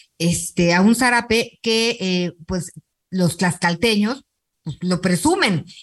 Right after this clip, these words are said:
Y ahorita que acabo de estar con los andangos de la lectura, el adorno de todo el lugar, pues, eran zarapes y zarapitos colgados por todos lados, pues, porque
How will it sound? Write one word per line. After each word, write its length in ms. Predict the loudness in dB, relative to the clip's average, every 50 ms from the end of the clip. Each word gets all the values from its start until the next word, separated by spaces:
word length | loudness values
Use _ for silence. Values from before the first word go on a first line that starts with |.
| -20 _ _
Y 220 | -2 0 2 2
ahorita 500 | 2 2 2 0 0 -2 -2 -2 -2 -2
que 60 | -2
acabo 260 | -2 -2 -2 -2 -2
de 80 | -2 -4
estar 320 | -8 -6 -2 -2 -2 -2
con 180 | -2 -4 -2 -2
los 200 | -2 -2 -2 -2
andangos 340 | -2 0 0 0 0 -2 -2
de 80 | -2
la 140 | 0 0 0
lectura, 500 | 0 -2 -4 -2 -2 0 0 0 0 -2 -6 -12 _
el 180 | 0 2 2 4
adorno 540 | 2 2 2 2 2 2 0 0 -2 0
de 120 | 0 0 -2
todo 540 | -4 -4 -2 0 0 2 0 -2 -2 -2 -2
el 140 | 0 0 0
lugar, 480 | 0 0 0 0 2 2 2 0 -2 -8 _ -20 _ _
pues, 200 | -2 -2 0 2
eran 360 | 2 2 2 2 0 -2 -8 -16 -20 _ -4
zarapes 600 | 0 2 2 4 2 0 0 -2 -4 -6 -4 -2
y 160 | -4 -4 -2
zarapitos 720 | 0 0 2 2 2 0 2 2 0 2 2 0 -2 -2 0
colgados 460 | 0 2 2 4 2 2 0 -2 -2
por 200 | -2 -2 0 0
todos 320 | 0 2 2 2 0 0
lados, 300 | 0 0 0 -2 -4 -8 -8
pues, 140 | -8 -8 -4
porque 480 | -2 -2 0 0 0 0 -2 -2 -4